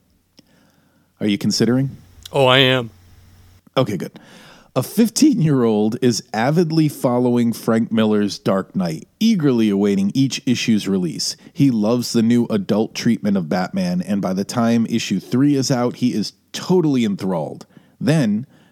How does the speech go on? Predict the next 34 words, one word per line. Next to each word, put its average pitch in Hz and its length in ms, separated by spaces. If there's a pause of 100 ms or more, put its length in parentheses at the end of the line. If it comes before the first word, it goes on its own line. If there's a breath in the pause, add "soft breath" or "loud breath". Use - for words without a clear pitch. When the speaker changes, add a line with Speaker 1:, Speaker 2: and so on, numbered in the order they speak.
(160 soft breath)
Speaker 1:
just 113 420
before 151 320
the 131 100
fourth 135 380
and 117 140
last 123 320
issue 107 260
arrives 87 540
at 95 80
his 95 120
local 101 280
comic 180 340
shop, - 380 (320 loud breath)
he 180 140
happens 180 420
to 160 60
be 156 120
cruising 131 500
through 139 160
Kmart 107 680
and 107 120
he 107 60
sees 113 340
out 117 100
of 104 80
the 98 80
corner 120 320
of 117 60
his 113 160
eye 98 220
something 101 360
horrible 82 640
beyond 80 460
belief. - 580